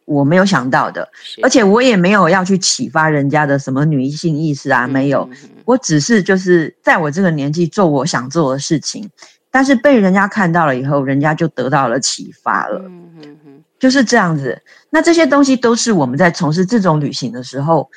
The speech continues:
Speaker 1: 我觉得是非常美丽的、意外的收获啦。那我也不会为了这样说，“好，那我就是故意要去启发人家。”我觉得没有欸，我，我不是一个那么刻意一定要干什么的人。我觉得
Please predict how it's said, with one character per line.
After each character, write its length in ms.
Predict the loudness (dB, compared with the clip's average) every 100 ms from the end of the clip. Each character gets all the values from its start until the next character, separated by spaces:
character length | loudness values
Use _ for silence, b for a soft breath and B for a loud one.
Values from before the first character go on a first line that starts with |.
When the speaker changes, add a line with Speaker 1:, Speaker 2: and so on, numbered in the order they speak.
| b _ _ _ _
Speaker 1:
我 100 | 2
觉 120 | 4
得 100 | 4
是 140 | 2
非 180 | 2 2
常 360 | 4 2 0 -4 _
美 260 | 0 2 4
丽 200 | 4 4
的、 260 | 2 -2 -4 _
意 140 | 4
外 160 | 4 2
的 100 | -2
收 340 | -2 0 -2
获 300 | -2 -2 -2
啦。 160 | -4 -6 B B B
那 140 | 0 0
我 220 | 4 2
也 100 | 2
不 140 | 2 2
会 280 | 2 0 -2
为 160 | 0 2
了 120 | 2
这 200 | 2 2
样 260 | 2 -2
说 140 | -4 -2
，“好， 220 | 0 0
那 140 | 0 0
我 80 | 0
就 100 | -2
是 120 | -4
故 200 | 0 0
意 40 |
要 120 | 2
去 140 | 0 -2
启 260 | -4 -10 -4
发 100 | -2
人 180 | -2 -4
家。” 120 | -2
我 60 | 2
觉 80 | 2
得 80 | 2
没 280 | 2 2
有 160 | 2 0
欸， 180 | 0 -2
我， 180 | -4 -4 B B B
我 100 | -2
不 160 | 2 2
是 140 | 2
一 100 | 2
个 140 | 2 4
那 160 | 4
么 280 | 4 4 2 b b _ -4
刻 260 | 2 4
意 160 | 4 0
一 80 | 2
定 140 | 2
要 120 | 2
干 280 | 2 0 -2
什 160 | -4 -6
么 120 | -6
的 60 | -8
人。 220 | -10 -6
我 120 | -2
觉 120 | 2
得 160 | 2 2